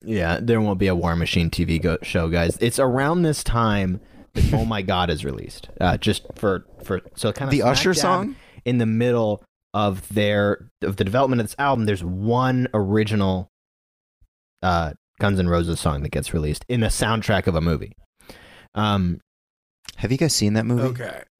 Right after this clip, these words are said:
Speaker 3: So that's why it's in the soundtrack of what movie?
Speaker 1: Of
Speaker 2: End
Speaker 1: End
Speaker 2: of
Speaker 1: of
Speaker 2: Days.
Speaker 1: Days. And again, Rolling Stone
Speaker 3: End of
Speaker 1: theorized
Speaker 3: Days.
Speaker 1: that this was just sort of, like, to account for the costs of product, of recording the album, as well as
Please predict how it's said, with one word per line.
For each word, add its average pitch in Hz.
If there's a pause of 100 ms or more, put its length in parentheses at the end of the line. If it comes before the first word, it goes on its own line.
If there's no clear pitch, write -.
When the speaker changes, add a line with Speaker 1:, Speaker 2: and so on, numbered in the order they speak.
(160)
Speaker 3:
So -
that's 127
why 117
it's 110
in 123
the 120
soundtrack 113
of 95
what 98
movie? 151
Speaker 1:
Of -
Speaker 2:
End 107
Speaker 1:
End 107
Speaker 2:
of 107
Speaker 1:
of 139
Speaker 2:
Days. 98
Speaker 1:
Days. -
And 120
again, 117
Rolling 131
Stone 135
Speaker 3:
End 127
of -
Speaker 1:
theorized 127
Speaker 3:
Days. 104
Speaker 1:
that -
this -
was 175
just 170
sort 147
of, 127
like, 117 (840)
to 131
account 117
for 117
the 104
costs -
of 98
product, 98
of 95
recording 98 (300)
the -
album, 113
as 98
well 107
as 98